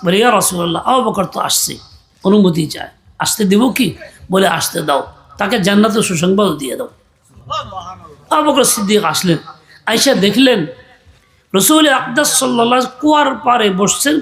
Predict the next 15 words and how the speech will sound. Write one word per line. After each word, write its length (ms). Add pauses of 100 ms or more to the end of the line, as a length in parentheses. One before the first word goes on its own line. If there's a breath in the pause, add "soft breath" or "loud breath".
পা 180
দুইটা 320
কুয়া 360
ঝুলাই 360
দিয়ে 180
বসছেন, 360 (540)
চেয়ারের 340
মতো 220
করে। 200 (1600 soft breath)
আবু 220
বকর 120
সিদ্দিক 400
রাদিয়াল্লাহু 560
তাআলা 260
আনহু 300